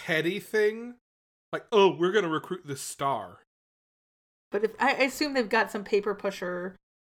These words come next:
Speaker 2: yerks that are like, "If we recruit this star, here are the statistical points of how many people we can get to sign up for the sharing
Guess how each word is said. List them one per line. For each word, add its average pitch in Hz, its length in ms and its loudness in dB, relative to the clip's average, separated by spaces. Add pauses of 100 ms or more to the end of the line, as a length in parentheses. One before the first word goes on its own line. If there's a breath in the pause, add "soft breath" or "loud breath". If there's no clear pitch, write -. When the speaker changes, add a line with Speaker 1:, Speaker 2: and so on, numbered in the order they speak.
(120)
Speaker 2:
yerks 190 360 -8
that 196 100 -2
are 196 80 2
like, 196 340 0
"If 202 220 -4
we 226 140 -4
recruit 233 540 -2
this 226 220 4
star, 175 460 0
here 247 400 0
are 240 60 4
the 196 100 -2
statistical 208 1000 -2 (600 loud breath)
points 202 480 -2
of 190 260 2
how 208 200 0
many 208 220 -4
people 202 340 -6
we 196 140 -4
can 185 240 -10
get 214 240 0
to 190 80 -12
sign 202 280 -4
up 190 140 -6
for 196 100 -8
the 196 100 -2
sharing 190 520 -2